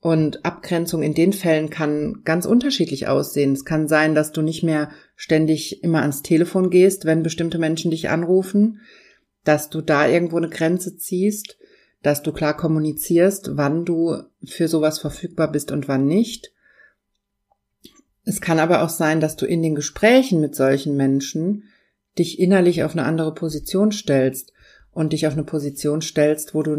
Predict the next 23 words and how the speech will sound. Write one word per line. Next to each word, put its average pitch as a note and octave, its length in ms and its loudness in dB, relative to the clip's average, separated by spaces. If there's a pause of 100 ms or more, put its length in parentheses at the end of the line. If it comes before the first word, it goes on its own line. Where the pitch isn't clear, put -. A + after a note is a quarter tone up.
dich - 300 -8
nicht D#3 200 -6
reinziehen F#3 460 0
lässt C3+ 340 -2
in E3 200 -2
die D#3+ 80 -4
Gefühle, D#3 580 -2 (380)
sondern D3+ 720 0 (460)
wo D#3 220 0
du D3+ 240 0
auf C#3+ 160 -4
einer D#3 100 -4
Beobachterposition D#3 1120 0
bleibst, D3+ 680 4
wo D3 80 0
du C#3+ 120 -2
der C#3+ 160 2
anderen D3 260 0
Person D#3 340 -6
zuhörst, F3 680 0
ihr D#3 140 -2
Raum F3 300 2
gibst F3 500 -4